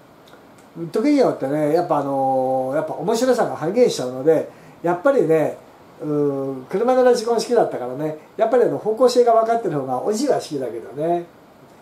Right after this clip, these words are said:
ただね、あの、こう、明かりがついてくれるドローンじゃないと、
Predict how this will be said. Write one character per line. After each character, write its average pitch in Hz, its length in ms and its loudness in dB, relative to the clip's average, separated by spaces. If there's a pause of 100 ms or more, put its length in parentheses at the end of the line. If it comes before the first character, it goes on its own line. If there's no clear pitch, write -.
(320)
た 262 100 2
だ 226 140 4
ね、 165 260 2
あ 175 100 0
の、 170 220 2 (380)
こ - 260 -2
う、 - 20 0
明 214 60 2
か 277 100 2
り 339 80 2
が 302 120 2
つ - 100 -6
い 311 140 2
て - 80 0
く 165 100 2
れ 170 80 8
る 151 140 0
ド 165 100 6
ロ 180 80 6
ー 170 40 4
ン - 20 0
じ 151 100 0
ゃ 143 40 2
な 139 140 -2
い 127 60 -4
と、 151 340 0